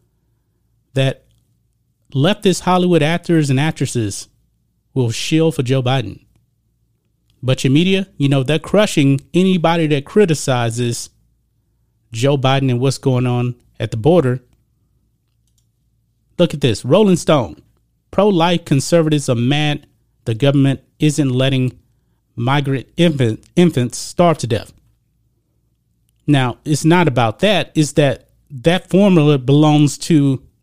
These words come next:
the American people. It belongs to American people. Americans sh-, should come first. Everything is in short supply. That's another reason, too, why that border should be locked down.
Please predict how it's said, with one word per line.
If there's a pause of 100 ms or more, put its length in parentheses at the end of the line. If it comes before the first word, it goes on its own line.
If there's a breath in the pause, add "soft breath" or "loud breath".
the
American
people. (1300)
It
belongs
to
American
people. (120)
Americans
sh-,
should
come
first. (1400)
Everything
is
in
short
supply. (1800)
That's
another
reason,
too,
why
that
border (360)
should
be
locked
down.